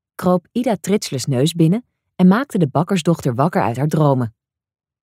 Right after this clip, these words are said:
Het moest dus na vijf in de ochtend zijn, beredeneerde ze, want vanaf dat tijdstip werd het in de bakkerij een drukte van belang.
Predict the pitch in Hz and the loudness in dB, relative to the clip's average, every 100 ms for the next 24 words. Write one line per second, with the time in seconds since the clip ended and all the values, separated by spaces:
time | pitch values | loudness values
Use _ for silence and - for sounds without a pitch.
0 | _ _ 180 180 262 - 220 175 185 254 | _ _ 0 2 2 2 0 4 2 2
1 | 196 180 151 - 127 123 156 151 139 139 | 0 0 0 -4 -4 -2 -2 -4 -2 0
2 | 117 117 _ - 165 147 139 131 123 117 | -2 -4 _ -2 0 2 0 -2 -2 -4
3 | 113 - _ _ _ _ - 147 143 143 | -6 -10 _ _ _ _ -4 -2 0 -4
4 | - 147 151 - 151 - 127 - - 156 | -2 -4 -2 -2 -2 -2 -6 -6 -4 -2
5 | 139 139 127 113 123 127 127 208 - 165 | -2 -4 -4 -8 -8 -6 -4 -4 -2 0
6 | 190 247 - 131 110 143 170 135 123 | 0 -2 -4 -6 -4 0 2 2 -2